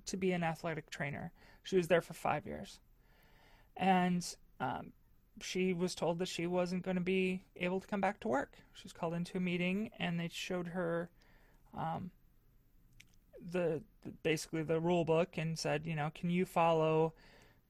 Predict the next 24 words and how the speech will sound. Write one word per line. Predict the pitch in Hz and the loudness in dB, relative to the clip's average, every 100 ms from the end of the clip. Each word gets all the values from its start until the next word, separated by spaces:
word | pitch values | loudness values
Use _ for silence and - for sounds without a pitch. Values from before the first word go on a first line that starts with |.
| _ _ - - - _ _ _ _ | _ _ -20 -20 -20 _ _ _ _
the, | 170 175 170 165 160 160 | -2 2 4 4 2 0
the | 170 | -4
part | - 165 - | 2 2 2
about | 165 156 151 151 - | 0 2 2 2 -2
not, | 170 156 151 - - - - | -2 -2 -2 -8 -16 -14 -8
um, | 156 151 151 156 160 _ - - - _ | -4 -2 -2 -6 -10 _ -20 -20 -20 _
<laughs> | _ _ _ - - 202 | _ _ _ -20 -2 2
not | 175 - | 2 2
being | 175 175 | 2 2
homosexual?" | 165 170 151 202 214 151 139 - - - - - _ - 160 | 2 2 4 2 2 0 0 -2 -12 -20 -20 -20 _ -6 2
And, | 202 170 170 - - - _ - - | 4 4 0 -6 -20 -20 _ -14 -8
uh, | 175 - | -8 -8
she | 170 - | -8 -8
said | 180 190 170 | -4 -4 0
no. | 196 208 160 - - - | 2 0 -2 -10 -18 -12
And | - 175 | -6 0
she | 226 | 2
was | 208 | 6
getting | 220 214 | 6 6
ready | 208 208 | 6 6
to, | 208 208 202 190 | 6 2 4 2
to | - 202 | -2 0
marry | 202 208 | 2 2
her, | 196 208 196 | 2 2 2